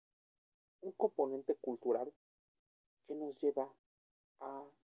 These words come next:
imitar lo que se valora como positivo. Ponte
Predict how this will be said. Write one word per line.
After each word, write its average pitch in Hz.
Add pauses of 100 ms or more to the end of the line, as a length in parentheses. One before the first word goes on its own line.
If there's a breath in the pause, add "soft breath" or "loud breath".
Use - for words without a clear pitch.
(800)
imitar 170 (420)
lo 147
que 143 (920)
se 151
valora 135
como 123
positivo. - (2500)
Ponte 339